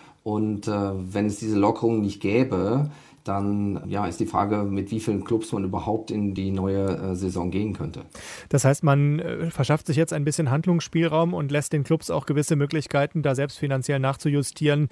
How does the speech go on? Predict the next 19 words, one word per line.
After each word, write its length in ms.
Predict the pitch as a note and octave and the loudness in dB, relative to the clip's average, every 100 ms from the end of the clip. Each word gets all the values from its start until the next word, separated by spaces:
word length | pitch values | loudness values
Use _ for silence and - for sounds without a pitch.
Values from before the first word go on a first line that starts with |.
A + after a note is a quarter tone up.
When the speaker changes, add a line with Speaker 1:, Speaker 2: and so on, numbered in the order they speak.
| - - - | -4 -18 -2
Speaker 2:
damit 280 | C3+ C3 D#3 | 2 4 4
es 160 | E3 - | 2 0
eben 300 | D3 D#3 D3 | 0 2 0
tatsächlich, 580 | C3+ C3+ C3+ D3+ B2+ | 0 0 0 -2 -2
äh, 140 | - C#3+ | -4 0
dazu 260 | C3+ - | 0 0
kommt, 240 | C#3 C#3 D3 | 2 2 2
dass 140 | C3+ | 0
am 100 | C#3+ | 0
Ende 400 | C#3 C#3 C#3 C#3 F#3 | 0 2 2 2 0
nicht, 380 | D3 C#3+ - - | 0 0 -2 -4
äh, 160 | C3+ | -2
reihenweise 580 | C3 B2+ C#3 B2+ B2 B2+ | 2 2 2 2 2 0
die 100 | B2+ | -2
Clubs, 380 | - C3+ - - | -2 -2 -2 -6
äh, 120 | - | -6
Konkurs 380 | - C#3 D3 C3 | -2 2 2 2
anmelden 360 | A#2 A2+ A2 A2 | -2 -2 -2 -2
müssen. 300 | G#2 - | -6 -8